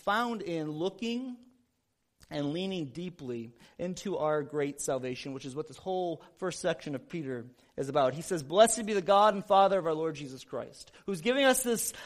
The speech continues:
living hope." It's this, through the salvation, the resurrection, the salvation of Jesus Christ. Our salvation as Christians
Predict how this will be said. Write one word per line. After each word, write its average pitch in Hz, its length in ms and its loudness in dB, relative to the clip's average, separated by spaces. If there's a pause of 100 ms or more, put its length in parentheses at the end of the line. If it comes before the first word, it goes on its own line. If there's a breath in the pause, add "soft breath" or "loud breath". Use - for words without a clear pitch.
living 262 580 2 (220 loud breath)
hope." - 480 2 (1200 soft breath)
It's - 140 -2
this, - 200 -4
through 247 200 -4
the 208 80 -4
salvation, 233 680 8
the 208 60 4
resurrection, 226 540 4
the 196 60 -4
salvation 214 560 6
of 196 80 -6
Jesus 190 340 -6
Christ. 202 220 4
Our 214 180 6
salvation 262 680 8
as 214 180 0
Christians 180 760 -4